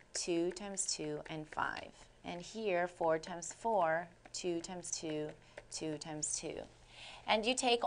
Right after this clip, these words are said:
all the factors that they do not have in common. So for example, two and two,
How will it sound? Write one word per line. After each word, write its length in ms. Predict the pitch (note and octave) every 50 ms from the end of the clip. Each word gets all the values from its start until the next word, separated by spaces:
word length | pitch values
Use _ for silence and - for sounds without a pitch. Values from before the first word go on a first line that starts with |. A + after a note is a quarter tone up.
| - -
all 580 | F#3+ F#3 F3+ F3+ F3+ F#3 G3 G#3+ B3 C4 C4 - - - -
the 680 | - F#3+ G#3 G#3+ G#3 G#3 G#3 G3+ G#3 G3+ G#3 G#3 G#3 - - - - - -
factors 540 | - - F#3 E3 E3 E3+ - F3 E3+ E3+ -
that 160 | F3+ D#3+ D#3+
they 80 | E3+ D#3+
do 140 | D#3 E3 E3
not 160 | E3 D#3+ E3+
have 180 | E3+ E3 D#3+
in 100 | D#3+ D#3
common. 400 | - - - D3+ D#3 - - -
So 220 | - - - G3 F#3
for 160 | F#3+ - G3
example, 560 | G3 F#3+ F#3 F#3 E3+ E3+ F3 F#3 F#3+ F#3+ F#3+ -
two 320 | - - G3+ G3 G3 G#3
and 160 | A3+ A#3+ A#3+ A#3+
two, 520 | - - F3 D#3+ E3 E3 E3 E3+ F3+